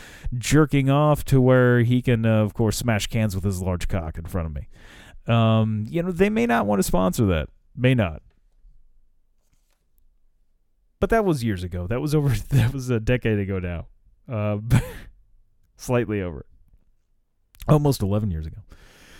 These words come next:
Uh, but, uh, I digress yet again.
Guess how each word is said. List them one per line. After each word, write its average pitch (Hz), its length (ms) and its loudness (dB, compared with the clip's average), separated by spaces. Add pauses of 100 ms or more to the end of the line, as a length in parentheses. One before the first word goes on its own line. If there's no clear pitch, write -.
(400)
Uh, 101 580 -2
but, 160 220 2
uh, 175 280 2
I 160 300 2
digress 123 720 2
yet 117 180 2
again. 90 400 -4